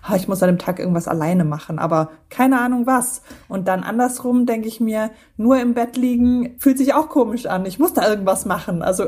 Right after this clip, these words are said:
eigentlich setze ich mich, glaub ich, diesmal mehr unter Druck als letztes Mal. Wahrscheinlich, weil ich irgendwie dachte, diesmal müsste ich's besser hinkriegen als letztes Mal.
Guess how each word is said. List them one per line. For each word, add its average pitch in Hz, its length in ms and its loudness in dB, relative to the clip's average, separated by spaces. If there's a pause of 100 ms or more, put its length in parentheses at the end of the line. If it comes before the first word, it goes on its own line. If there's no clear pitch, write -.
eigentlich 269 220 2
setze 240 240 0
ich 226 40 -8
mich, 220 140 -2
glaub 196 160 2
ich, - 80 -4
diesmal 233 320 0
mehr 170 220 0
unter 220 180 0
Druck 214 240 -6
als 170 160 -2
letztes 180 380 -4
Mal. 185 200 -2
Wahrscheinlich, 196 560 -2 (360)
weil 208 160 2
ich - 160 -6
irgendwie 247 320 4
dachte, 208 360 0
diesmal 220 380 -2
müsste 208 240 -6
ich's 190 140 -10
besser 190 280 -2
hinkriegen 180 520 -6
als 165 160 -6
letztes 160 360 -6
Mal. 160 220 -4